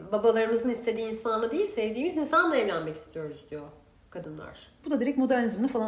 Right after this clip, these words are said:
Speaker 2: alakalı değil mi?
Speaker 1: Biraz modernite, birey, evet yani hani oralar, onunla
Speaker 2: Hı hı.
Speaker 1: ilgisi var. Bu burjuvazi, parası, para olmasıyla ilişkili,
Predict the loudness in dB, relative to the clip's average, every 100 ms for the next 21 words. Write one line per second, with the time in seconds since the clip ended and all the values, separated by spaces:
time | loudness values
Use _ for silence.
0 | 0 -2 -2 -2 4 8 8 6 2 2
1 | 0 0 0 0 0 2 2 2 0 -2
2 | -6 -8 -8 -10 -8 -4 -4 -4 -6 -8
3 | -14 -10 -8 -4 0 2 0 -4 -4 -4
4 | -4 -2 0 2 0 0 -2 -4 -4 -4
5 | -4 -4 -4 -6 -6 -4 -2 -4 -6 -12
6 | -12 -10 -8 -8 -10 -10 -10 -6 -2